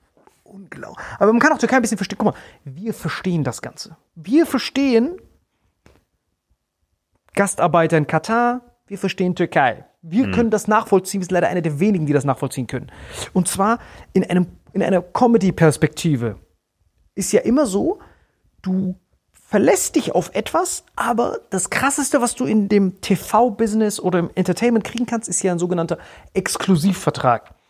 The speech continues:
Speaker 1: Wenn du exklusiv bist, bist du ja angekettet und wenn dann ein Angebot kommt, was besser ist, dann bist du ja erledigt. Das ist ja mehr oder weniger Exklusivvertrag. Und am Anfang deiner Comedy-Karriere, kannst du dich ja erinnern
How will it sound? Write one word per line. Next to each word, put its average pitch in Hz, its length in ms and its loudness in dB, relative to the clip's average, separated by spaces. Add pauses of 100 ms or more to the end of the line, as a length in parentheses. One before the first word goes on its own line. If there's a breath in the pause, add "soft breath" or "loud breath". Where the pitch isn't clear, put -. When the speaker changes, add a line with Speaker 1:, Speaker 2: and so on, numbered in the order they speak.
(240)
Speaker 1:
Wenn 165 100 -10
du 190 60 -4
exklusiv 269 720 0
bist, - 200 -4
bist - 220 -8
du 214 60 -8
ja - 200 0
angekettet 233 880 0 (360 soft breath)
und 196 160 0
wenn 202 160 2
dann 269 320 0 (100)
ein 202 140 -6
Angebot 285 540 0
kommt, 175 200 -2
was - 140 -6
besser 311 360 0
ist, - 460 -2
dann 226 140 -2
bist 208 160 -6
du 240 40 -2
ja 226 100 4
erledigt. 190 720 0 (380)
Das 208 180 -4
ist 220 160 -6
ja 214 80 4
mehr 190 180 2
oder 175 100 4
weniger 165 500 0 (220)
Exklusivvertrag. - 800 -4 (400 soft breath)
Und 175 100 -2
am 185 140 -2
Anfang 262 380 2
deiner 135 160 4
Comedy-Karriere, 135 680 -2
kannst - 160 -8
du - 40 -10
dich - 40 -8
ja 151 80 2
erinnern 226 340 2